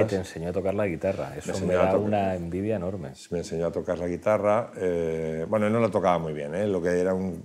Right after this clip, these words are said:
Speaker 2: un gran cantante. Eh, la can-, la guitarra, digamos, la tenía, como era muy tímido, se protegía con ella,
Speaker 1: Con la
Speaker 2: pero
Speaker 1: guitarra.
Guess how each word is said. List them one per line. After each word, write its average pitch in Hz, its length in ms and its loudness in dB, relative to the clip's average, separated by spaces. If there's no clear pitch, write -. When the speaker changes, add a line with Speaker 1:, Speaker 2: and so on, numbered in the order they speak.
Speaker 2:
un 87 220 -6
gran 104 320 2
cantante. 73 640 -6
Eh, 78 960 0
la 98 180 2
can-, 98 260 2
la 101 160 4
guitarra, 104 320 4
digamos, 113 300 4
la 110 100 6
tenía, 107 400 2
como 98 140 0
era 107 80 4
muy 110 100 2
tímido, 101 340 0
se - 160 -10
protegía 87 500 0
con 71 160 -2
ella, 71 200 -2
Speaker 1:
Con 95 100 -2
la - 60 0
Speaker 2:
pero 69 120 -2
Speaker 1:
guitarra. 78 340 -4